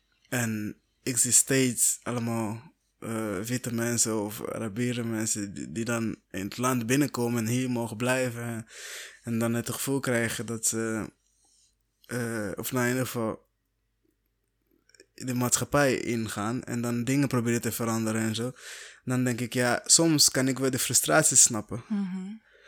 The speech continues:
Speaker 1: Ik, nog steeds, ik pro-, ik vind het n-, niet goed. Iedereen is gewoon welkom, maar ik snap dat. Hoe, hoe, hoe zit, hoe, hoe kijk jij daarna, zeg maar,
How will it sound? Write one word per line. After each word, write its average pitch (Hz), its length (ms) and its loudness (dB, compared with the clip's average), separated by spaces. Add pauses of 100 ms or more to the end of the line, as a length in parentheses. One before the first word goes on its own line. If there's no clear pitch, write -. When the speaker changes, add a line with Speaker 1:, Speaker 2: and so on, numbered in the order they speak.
(580)
Speaker 1:
Ik, 120 420 -8
nog 123 300 0
steeds, 143 320 6
ik - 140 -10
pro-, 127 120 -2
ik 120 120 0
vind 117 200 0
het 113 220 -4
n-, 101 160 -2
niet 127 260 -2
goed. 117 260 -4
Iedereen 120 420 0
is 113 140 0
gewoon 113 380 0
welkom, 120 460 2
maar 107 240 -2
ik - 160 -2
snap 143 220 4
dat. 120 180 0
Hoe, 135 240 2
hoe, 147 240 2
hoe 139 180 -2
zit, 143 260 2
hoe, 139 200 -4
hoe 139 140 -4
kijk 143 240 4
jij 151 160 4
daarna, 113 420 0
zeg 113 220 -6
maar, 113 240 -6